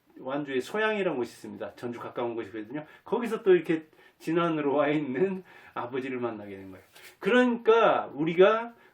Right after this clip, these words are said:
어찌 보면 보통 사람이지만, 평범한 사람이지만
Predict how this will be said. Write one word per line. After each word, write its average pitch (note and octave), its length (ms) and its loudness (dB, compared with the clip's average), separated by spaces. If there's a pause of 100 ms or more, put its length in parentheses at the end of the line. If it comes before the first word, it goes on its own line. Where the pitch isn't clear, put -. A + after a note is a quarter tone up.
어찌 D#3+ 260 -4
보면 D3 560 0
보통 - 400 -2
사람이지만, B2 640 -2
평범한 A#3+ 500 0
사람이지만 F3+ 800 -6